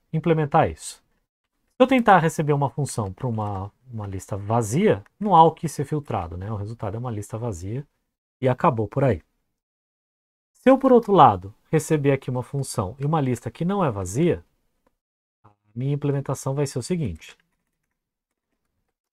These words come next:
É, eu vou usar guards aqui, acho que fica mais fácil de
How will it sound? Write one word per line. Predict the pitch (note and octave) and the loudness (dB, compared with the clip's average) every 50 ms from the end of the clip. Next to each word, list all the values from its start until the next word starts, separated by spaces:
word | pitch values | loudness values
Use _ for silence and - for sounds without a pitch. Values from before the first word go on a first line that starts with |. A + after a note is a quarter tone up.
| _ _ _ _ _ _ _ _ _ _ _ _ _ _ _ _ _ _ _ _ _ _ _ _ _ _ _ _ _ _ _ _ _ _ _ _ _ _ _ _ _ _ _ _ _ _ _ _ _ _ _ _ - A#2+ | _ _ _ _ _ _ _ _ _ _ _ _ _ _ _ _ _ _ _ _ _ _ _ _ _ _ _ _ _ _ _ _ _ _ _ _ _ _ _ _ _ _ _ _ _ _ _ _ _ _ _ _ -12 -10
É, | A2+ G2+ G2+ G2+ G2 F#2+ F#2 F#2 F#2+ G2 G#2+ - _ _ _ - | -10 -8 -8 -8 -8 -10 -10 -10 -10 -12 -12 -16 _ _ _ -6
eu | D3+ | -2
vou | D#3+ E3+ | -2 -2
usar | C#3+ B2 C3+ D3+ - G#2+ G2+ - _ _ _ _ _ | 0 0 0 0 0 -2 -4 -8 _ _ _ _ _
guards | - A2 F#2+ B2+ D3 D#3 D3+ A#2 F2 - | -12 -4 0 2 2 2 2 -2 -4 -8
aqui, | G#2+ G#2 - - E3+ D#3 | -12 -12 -10 -8 -8 -8
acho | B2+ - - | -8 -10 -14
que | - | -18
fica | - A#2+ - A#2+ | -18 -14 -10 -10
mais | A#2 A2+ A#2 A#2+ - | -8 -8 -8 -10 -10
fácil | - A2+ A2+ A2 - - - A2+ | -10 -10 -10 -10 -12 -14 -16 -14
de | G#2+ A2+ A#2 A#2+ | -12 -12 -14 -14